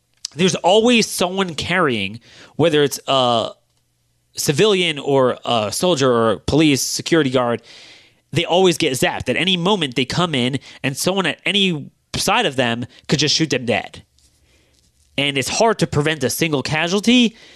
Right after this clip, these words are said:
but you usually prevent it from really, you know, just going on and on, just shooting fish in a, in a barrel. But what happens here when you have these gun-free zones or areas that they know you have a pacifist crowd or they're not, they're not gonna be ca-, carrying guns,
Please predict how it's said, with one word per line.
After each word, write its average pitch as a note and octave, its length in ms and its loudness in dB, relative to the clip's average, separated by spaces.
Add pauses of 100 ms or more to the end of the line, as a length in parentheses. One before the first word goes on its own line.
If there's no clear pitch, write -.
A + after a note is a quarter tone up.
(180)
but F3+ 360 0
you D#3+ 160 4
usually F3 380 4
prevent D3 400 -2
it C3+ 60 -4
from B2+ 240 -2
really, B2+ 640 2 (520)
you D3 140 0
know, G#2 180 0
just A2 260 -4
going B2 200 0
on A#2+ 180 2
and A#2 100 -2
on, A2+ 220 0
just G#2+ 220 -2
shooting B2+ 340 0
fish - 280 -2
in A#2+ 60 -6
a, G#2+ 200 -2 (220)
in A#2 80 0
a G#2 40 -2
barrel. - 460 -4 (2000)
But E3 100 4
what E3+ 120 4
happens G#3+ 480 -4
here G#3+ 200 4
when F3 100 0
you D3 100 0
have C3+ 80 0
these B2+ 160 2
gun-free F3+ 440 2
zones B2+ 320 2
or C#3 100 2
areas D#3 380 2
that C3+ 100 -2
they B2+ 140 -2
know B2+ 560 0 (280)
you C#3 100 -2
have B2 80 -2
a A#2+ 60 -2
pacifist E3 600 -4
crowd D3 320 -2
or B2 80 -4
they're A2+ 100 -4
not, C#3 220 -2
they're C3+ 200 0
not C#3 160 -2
gonna D#3 80 -6
be D#3 80 -10
ca-, C#3+ 140 -6
carrying C3+ 320 -4
guns, B2 380 -4